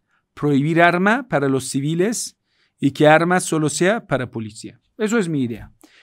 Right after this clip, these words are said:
Y así que pido a todos los musulmanes, si tienen arma en su casa, que lo entreguen o que lo vendan. Ya, que no guarde arma, ni pistola, ni granada, ni tanques, ni <laughs> avión.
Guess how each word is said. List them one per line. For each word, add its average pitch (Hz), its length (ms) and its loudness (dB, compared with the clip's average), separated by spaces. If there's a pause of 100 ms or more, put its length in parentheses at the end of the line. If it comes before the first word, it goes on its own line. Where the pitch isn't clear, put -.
(100)
Y 147 260 4
así 151 260 -2
que 175 140 0
pido 185 280 0
a 147 100 2
todos 185 220 2
los 147 220 -2
musulmanes, 147 540 -4
si - 180 -6
tienen 185 380 0
arma 180 320 0
en 135 80 0
su 131 140 -6
casa, - 340 -2
que 143 120 -4
lo 135 120 -2
entreguen 190 520 -2
o 135 120 -8
que 131 120 -6
lo 127 160 -2
vendan. 180 520 -2 (240)
Ya, 127 380 0 (340)
que 147 120 -2
no 190 280 4
guarde 180 680 2
arma, 175 460 -2
ni 165 160 -4
pistola, 170 720 -4
ni 160 200 -4
granada, 151 540 -4
ni 147 180 -2
tanques, 170 540 -2
ni 156 160 0
<laughs> - 20 2
avión. 180 480 2